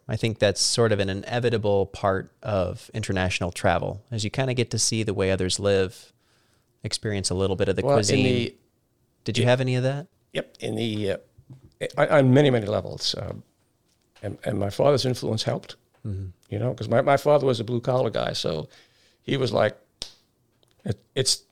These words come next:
Speaker 2: it's the guy at the working level you gotta care about. You gotta do right by them."
Speaker 1: Yes, sir.
Speaker 2: When I, before I w-, went, no, after I came back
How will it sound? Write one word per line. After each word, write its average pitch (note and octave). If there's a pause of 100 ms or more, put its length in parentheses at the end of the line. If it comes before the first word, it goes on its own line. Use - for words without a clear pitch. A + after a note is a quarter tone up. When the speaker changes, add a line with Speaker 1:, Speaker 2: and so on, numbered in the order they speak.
Speaker 2:
it's -
the C3
guy C#3+
at B2+
the B2+
working C3
level B2
you A#2
gotta A#2
care B2+
about. A2
You A#2
gotta C3
do C3
right B2+
by B2+
them." -
Speaker 1:
Yes, F#2+
sir. B2 (640)
Speaker 2:
When A#2+
I, B2 (960)
before C#3+
I C3+
w-, B2+ (680)
went, A#2+
no, A#2
after C#3
I C3
came A#2+
back A2